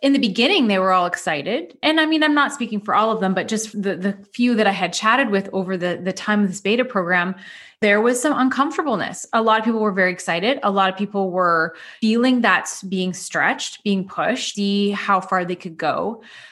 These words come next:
But all of it came with a great amount of excitement and also, like, I,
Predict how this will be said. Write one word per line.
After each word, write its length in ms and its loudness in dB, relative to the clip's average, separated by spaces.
But 220 2
all 320 4
of 80 0
it 120 -2
came 360 2
with 160 -2
a 80 -2
great 500 0
amount 440 -2
of 300 -6
excitement 1000 0
and 440 2
also, 840 0
like, 320 -4
I, 300 2